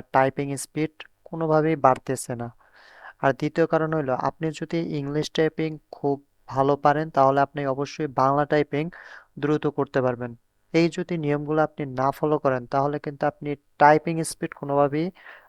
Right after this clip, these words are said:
বাড়াতে পারবেন না। তাহলে আপনার প্রথম মানতে হবে যে আপনি, আহ, কিবোর্ডে কিভাবে হাত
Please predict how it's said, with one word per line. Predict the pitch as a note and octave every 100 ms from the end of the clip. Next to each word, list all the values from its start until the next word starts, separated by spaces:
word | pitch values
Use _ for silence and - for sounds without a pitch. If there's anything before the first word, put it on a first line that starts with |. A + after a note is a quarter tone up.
| - C3+
বাড়াতে | C3+ C3 C3
পারবেন | C3 B2 A#2+ A#2+
না। | B2+ -
তাহলে | C#3+ D3 D3+
আপনার | D#3+ D#3
প্রথম | C#3+ - C#3+ C#3+
মানতে | C#3 C3+ D3
হবে | C#3+ D3
যে | C#3+ C3
আপনি, | - C3 B2+ - - - C#3+
আহ, | C3 B2 - - - -
কিবোর্ডে | D3 C#3 C#3+ D3
কিভাবে | C#3+ C#3 C#3 C3
হাত | C3